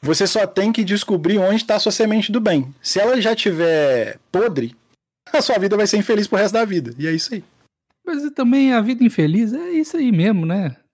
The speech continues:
Speaker 2: Tipo assim,
Speaker 1: Não tem
Speaker 2: bem-vindo
Speaker 1: muito
Speaker 2: ao
Speaker 1: como
Speaker 2: clube,
Speaker 1: fugir
Speaker 2: né?
Speaker 1: disso, não.
Speaker 2: É
Speaker 1: É.
Speaker 2: isso, é isso.
Speaker 1: É, essa, essa ilusão de que você, num lugar novo, você vai começar uma vida do
Speaker 2: Não.
Speaker 1: zero e vai ser feliz. Não. Você só vai ter outras tristezas, é isso.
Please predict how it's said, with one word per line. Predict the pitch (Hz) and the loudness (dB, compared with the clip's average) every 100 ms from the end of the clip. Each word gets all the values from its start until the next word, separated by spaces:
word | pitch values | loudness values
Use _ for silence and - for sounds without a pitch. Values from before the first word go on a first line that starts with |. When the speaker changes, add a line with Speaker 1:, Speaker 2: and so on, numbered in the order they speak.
| _ - | _ -12
Speaker 2:
Tipo | 185 180 | -8 -6
assim, | - 147 | -4 -4
Speaker 1:
Não | - | -2
tem | 294 | 0
Speaker 2:
bem-vindo | 302 262 | 2 2
Speaker 1:
muito | 240 226 | 0 0
Speaker 2:
ao | |
Speaker 1:
como | 220 - 214 | -4 -4 -2
Speaker 2:
clube, | 254 | 0
Speaker 1:
fugir | 202 - | 0 0
Speaker 2:
né? | |
Speaker 1:
disso, | 180 190 | -4 -4
não. | 180 170 156 165 | 0 0 0 0
Speaker 2:
É | |
Speaker 1:
É. | 196 190 175 139 - - | 2 2 0 -4 -14 -16
Speaker 2:
isso, | 175 | -12
é | 214 | -12
isso. | 214 - | -12 -6
Speaker 1:
É, | 220 175 | 0 2
essa, | 190 - | 2 2
essa | 202 220 | 0 2
ilusão | 240 240 190 214 | 2 2 2 0
de | 208 | 0
que | 214 | 0
você, | 190 190 214 190 | 0 0 0 0
num | 185 202 | 0 2
lugar | 202 208 202 202 | 2 2 2 2
novo, | 202 208 185 185 | 2 2 2 2
você | 185 196 | 0 0
vai | 185 180 151 131 - - | 2 0 0 -8 -14 -4
começar | 202 175 208 | 0 2 0
uma | 185 | 0
vida | 208 | -2
do | 190 | -2
Speaker 2:
Não. | 175 | -2
Speaker 1:
zero | 208 202 | 0 0
e | |
vai | 190 | 0
ser | 180 202 | 0 0
feliz. | 202 175 160 | 0 0 0
Não. | 147 139 113 _ | -2 -4 -4 _
Você | - | -6
só | 220 | -2
vai | 220 | 0
ter | 208 | 2
outras | 214 233 233 - | 2 2 -2 -2
tristezas, | 208 - 139 117 117 | -2 0 0 0 -2
é | |
isso. | 156 | -2